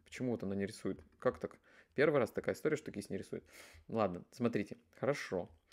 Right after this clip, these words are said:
А, допустим, он вот здесь, где-нибудь в две тысячи шестнадцатом, а, приобрёл биткоин. То есть он не знал, вот если посмотреть на две тысячи шестнадцатый год, будет падать или будет расти. Ему не важно, инвестор, он просто понял, какой-то перспективный актив. Всё, он разобрался, ага, перспективная история,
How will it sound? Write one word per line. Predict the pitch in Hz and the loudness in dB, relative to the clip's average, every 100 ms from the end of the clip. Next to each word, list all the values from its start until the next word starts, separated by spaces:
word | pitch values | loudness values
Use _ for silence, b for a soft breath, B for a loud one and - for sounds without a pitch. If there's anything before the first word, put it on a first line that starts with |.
| B B B B B - | B B B B B -6
А, | 104 98 | 0 2
допустим, | 107 113 233 151 151 | 2 4 4 4 4
он | 147 | 6
вот | 120 | 4
здесь, | 107 120 170 - | 4 4 4 4
где-нибудь | 107 123 120 104 | 0 4 4 4
в | |
две | 95 120 | 2 2
тысячи | 151 151 110 | 2 2 0
шестнадцатом, | - 110 135 175 196 - 143 131 - _ _ | -2 0 2 4 2 2 2 2 -4 _ _
а, | 107 104 | 2 2
приобрёл | - 110 104 120 156 135 - - _ _ _ _ - | 6 6 8 8 8 6 -2 -20 _ _ _ _ -2
биткоин. | 117 - 123 98 | -2 4 4 4
То | - - 131 | 2 0 0
есть | - | 8
он | 190 208 | 10 12
не | 214 | 10
знал, | 185 196 120 | 10 10 10
вот | 107 120 | 8 4
если | 113 | 2
посмотреть | 117 135 120 | 0 2 2
на | 104 | 2
две | 104 | 0
тысячи | 123 | -2
шестнадцатый | - 151 156 160 | 2 2 4 10
год, | 220 B B B - | 10 B B B 2
будет | 156 202 202 b b | 6 6 4 b b
падать | - 131 156 143 139 | 6 10 10 8 6
или | 139 | 4
будет | 156 185 196 | 4 4 4
расти. | 180 - 123 | 2 0 0
Ему | 117 143 160 | 4 4 6
не | 156 | 8
важно, | 170 147 113 | 8 8 4
инвестор, | 120 135 - 107 | 6 4 4 2
он | 104 | 4
просто | 165 135 | 4 6
понял, | 151 123 - | 6 4 6
какой-то | 117 - 240 240 | 8 10 8 8
перспективный | 170 - 139 - 156 151 | 2 0 -4 0 0 0
актив. | - - - 104 - b | -2 -6 -6 -6 -6 b
Всё, | - 156 | -2 2
он | 117 | 4
разобрался, | 110 120 196 233 127 | 4 4 4 4 2
ага, | 120 | 0
перспективная | 107 117 147 147 113 110 | -2 -4 -6 -2 0 0
история, | 117 233 240 | 2 4 4